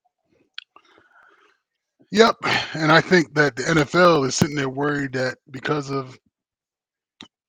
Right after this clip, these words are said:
ironically, because it was a fe-, a woman who made the ruling, and they're concerned about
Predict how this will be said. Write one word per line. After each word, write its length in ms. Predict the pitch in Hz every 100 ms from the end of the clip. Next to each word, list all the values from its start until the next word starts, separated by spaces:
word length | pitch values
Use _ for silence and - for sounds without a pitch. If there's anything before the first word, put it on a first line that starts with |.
| _ _ _ _ 147
ironically, 520 | 127 135 135 127 139
because 320 | 127 135 123
it 40 | 123
was 120 | 117
a 40 |
fe-, 260 | 113 147 143 -
a 100 | 123
woman 420 | 143 143 139 143 _ _ _ _ _ _
who 80 | 143
made 240 | 139 135 131
the 60 |
ruling, 580 | 127 143 143 131 127 131 _ _ _ _ _ _ -
and 180 | 127 123
they're 140 | 139
concerned 520 | - 135 - 151 139
about 360 | 127 127 127